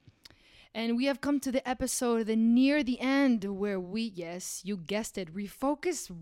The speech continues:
Recap. What you been waiting for? <laughs> Yeah, on that note, we're gonna jump right on it. If you have gained nothing from this conversation, if this is your first Refocus Recap, congratulations, you've made it.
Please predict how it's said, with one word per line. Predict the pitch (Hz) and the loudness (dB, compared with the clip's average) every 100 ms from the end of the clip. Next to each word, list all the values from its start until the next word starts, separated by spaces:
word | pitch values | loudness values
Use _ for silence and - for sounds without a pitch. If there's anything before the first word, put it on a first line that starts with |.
| 170 | -2
Recap. | 269 339 - 330 262 214 175 | 2 2 2 2 2 2 -4
What | 170 269 | -6 -2
you | 302 | -2
been | 302 302 | -2 -2
waiting | 254 285 302 285 | 4 4 2 -2
for? | - 240 196 180 165 226 247 | 0 2 2 0 -6 -6 -2
<laughs> | 254 - _ | -2 -4 _
Yeah, | 220 208 214 | -10 -8 -4
on | 233 240 | 0 6
that | 269 247 | 6 6
note, | 226 226 - - - - | 2 -2 -6 -18 -16 -6
we're | 240 | 0
gonna | 247 247 | 4 4
jump | 214 240 202 | 6 4 6
right | 226 240 | 6 6
on | 233 240 | 6 6
it. | 226 190 - - - - - | 4 2 -6 -20 -20 -20 0
If | 233 247 220 | 2 4 4
you | 311 349 320 | 4 2 0
have | 269 254 214 | -2 -4 -2
gained | 233 226 220 | -2 0 0
nothing | 208 214 214 208 | 0 -2 -4 -6
from | 196 185 | -6 -8
this | 180 | -10
conversation, | - 180 175 170 180 170 - 170 170 | -8 -8 -8 -8 -8 -10 -10 -14 -14
if | 165 | -14
this | 160 165 | -12 -12
is | 165 | -12
your | 170 | -14
first | - 180 175 - | -10 -8 -6 -8
Refocus | 165 175 170 170 170 - - | -10 -8 -8 -8 -12 -12 -14
Recap, | 170 185 180 180 170 170 - - | -6 -4 -4 -8 -12 -14 -18 -18
congratulations, | - 170 170 180 170 170 180 - 175 170 | -14 -12 -10 -10 -10 -10 -10 -12 -12 -8
you've | 220 180 | -8 -8
made | 156 175 180 | -6 -6 -6
it. | - - | -12 -18